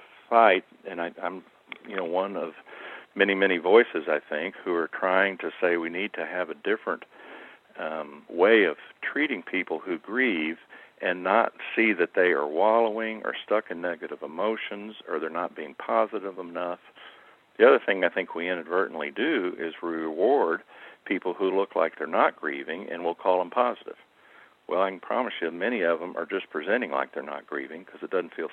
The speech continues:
safe. And when the day's over and the door closed, they've got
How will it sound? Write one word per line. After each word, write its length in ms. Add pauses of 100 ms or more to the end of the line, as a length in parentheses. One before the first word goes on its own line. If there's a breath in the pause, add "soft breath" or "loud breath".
safe. 200 (800 loud breath)
And 300
when 280
the 240
day's 280
over 240
and 120
the 60
door 280
closed, 600
they've 200
got 220